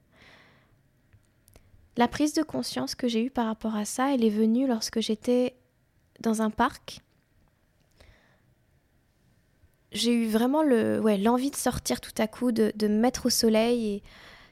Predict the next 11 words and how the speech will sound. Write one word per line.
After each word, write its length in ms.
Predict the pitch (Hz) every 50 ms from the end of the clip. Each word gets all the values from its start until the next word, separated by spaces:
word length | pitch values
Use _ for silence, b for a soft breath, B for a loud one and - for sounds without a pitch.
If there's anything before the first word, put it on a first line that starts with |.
| B B _ _ _ _ _ _ _ _ -
et 80 | 254 254
puis, 320 | - - - 240 262 285
des 220 | 269 254 233 220
enfants 240 | 220 226 - - 262
sont, 640 | 262 - - 247 240 233 226 226 226 220 220 214 220
sont 540 | 220 - - - - 226 220 214 214 214 208
venus 460 | 208 208 233 240 233 220 208 220 254 285 - _ -
jouer 280 | 240 226 220 214 233 240
dans 140 | 240 233
le 60 | 226 220
parc 480 | - - 214 233 262 - - - -